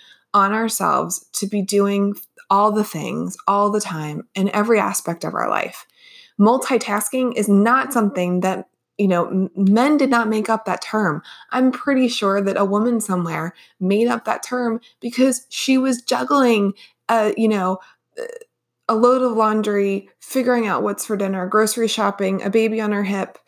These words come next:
maybe even before grocery shopping was the thing, like, in the woods to, to, you know, kill the thing. And, um, she was doing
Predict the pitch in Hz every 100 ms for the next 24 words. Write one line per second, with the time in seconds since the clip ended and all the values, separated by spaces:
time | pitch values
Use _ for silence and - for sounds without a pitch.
0 | - - - - - - 214 214 226 226
1 | 226 214 - 220 - 226 208 214 226 214
2 | 214 214 208 208 208 240 233 190 170 -
3 | 220 220 233 254 202 180 190 - 208 -
4 | - 202 190 190 - - 214 196 175 190
5 | - - 240 233 220 208 262 208 170 160
6 | 202 196 190 - - - _ 202 190 190
7 | 175 - - 233 226 208 233 233 220